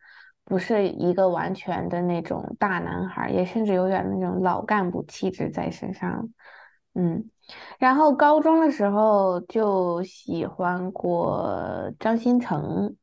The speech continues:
也是因为他演的那个剧，就也是那种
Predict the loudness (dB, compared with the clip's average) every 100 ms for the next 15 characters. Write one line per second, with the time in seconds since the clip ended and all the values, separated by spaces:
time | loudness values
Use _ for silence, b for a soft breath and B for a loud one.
0 | _ _ _ _ 0 4 4 4 4 6
1 | 4 2 0 0 0 -4 -6 -4 -2 -4
2 | -4 -6 -4 -2 0 2 2 0 0 -2
3 | 0 -2 -4 -10